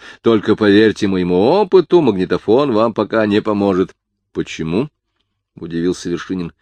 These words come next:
«Этот Субботин, знаете ли, он, по-моему, придуриваться будет. Дурачка разыгрывать, время тянуть. Появился у меня на пороге кабинета, да как гаркнул во все горло: 'Товарищ прокурор, Субботин прибыл!'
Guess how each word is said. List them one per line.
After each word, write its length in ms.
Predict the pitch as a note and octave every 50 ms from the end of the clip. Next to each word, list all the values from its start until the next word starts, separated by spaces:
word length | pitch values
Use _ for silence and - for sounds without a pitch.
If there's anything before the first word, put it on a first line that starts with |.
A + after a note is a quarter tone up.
| _ _ _ _ _ _ -
«Этот 560 | - E3 A3 A#3+ - _ - - B3+ B3 -
Субботин, 600 | - - - B3 G#3+ G3 A3 A3 A3 - A#3 A3+
знаете 400 | F#3+ E3+ G3 A3 A3+ A3+ - -
ли, 140 | A3+ A3+ F3+ _ _ _ _ _ _ _
он, 200 | - C3+ F3 F#3+
по-моему, 400 | F#3 E3+ F3+ F#3+ G3 G3+ G3 E3 _ _ _ _
придуриваться 760 | - - F#3 G3+ D3 A#2 C3+ C#3+ C#3+ C#3 D3 C3+ - - C3
будет. 280 | B2 A#2 A2 A2+ G2+ - _ _ _ _ _ _
Дурачка 720 | - D2+ D2+ A2 B2 C3+ C#3 C3+ - - - - B2+ F#3+
разыгрывать, 580 | A#3 A#3 A#3+ A3+ A#3+ A#3 F#3 E3+ D#3 B2 - -
время 380 | F2 E2 F2 A2 D#3+ F#3+ A3 G#3
тянуть. 400 | - - A2 G#2 F#2+ - - _ _ _ _ _ _ _ _ _ _ _ _ _
Появился 680 | - - A#2 B2 B2+ C3 C3 D3+ A3+ C4+ A#3+ - - F3
у 40 | D3
меня 200 | B2 A#2 A#2+ B2
на 80 | B2 A2
пороге 340 | - A2 A2 A2 G#2 G2+ E2+
кабинета, 560 | - - E2+ G2 G2+ G2 A2 E3 F3+ - A#2+
да 80 | F2
как 320 | - A2+ G#2 F2 D#2 D2+ D2
гаркнул 520 | C#2+ - C3 F3+ G3 - - G3+ G3 F#3
во 100 | F3 F3
все 220 | D3 - - C#3+ C#3+
горло: 340 | B2+ D3 C#3 C3 B2+ G#2+ _ _ _ _ _ -
'Товарищ 560 | - F#2+ - A3 B3 B3+ C4 B3 F#3+ - -
прокурор, 500 | - F#3+ G3+ - A3 A3 A3 G#3+ G3+ D3+
Субботин 840 | - - - F3+ G3 F#3 D#3+ D#3 F#3+ F#3+ F3+ - - D#3+ E3 D3 A#2+
прибыл!' 400 | - - D3+ D3+ C3 B2+ A#2 -